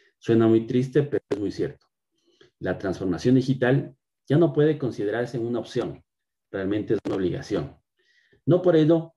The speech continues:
quiere decir que un negocio físico está siempre destinado al fracaso o tenga problemas de rentabilidad, pero innegablemente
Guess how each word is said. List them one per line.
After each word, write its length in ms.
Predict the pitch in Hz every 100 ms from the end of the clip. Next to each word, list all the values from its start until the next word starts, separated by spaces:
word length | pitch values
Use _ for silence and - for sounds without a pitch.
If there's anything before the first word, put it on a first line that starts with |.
| _
quiere 220 | 135 123
decir 380 | 120 113 127 117
que 80 | 110
un 120 | 110
negocio 400 | 113 104 104 113
físico 640 | 98 110 117 113 110 110 -
está 300 | 113 - 95
siempre 360 | - 104 98 110
destinado 460 | 90 - 92 95
al 80 | 98
fracaso 720 | - 85 90 90 127 131 -
o 100 | - -
tenga 240 | 95 95
problemas 420 | 87 82 87 85
de 80 | 85
rentabilidad, 680 | 87 87 95 110 131 127 - _ _ _ _ _ _
pero 160 | 120 104
innegablemente 1000 | 98 98 120 127 120 123 127 - -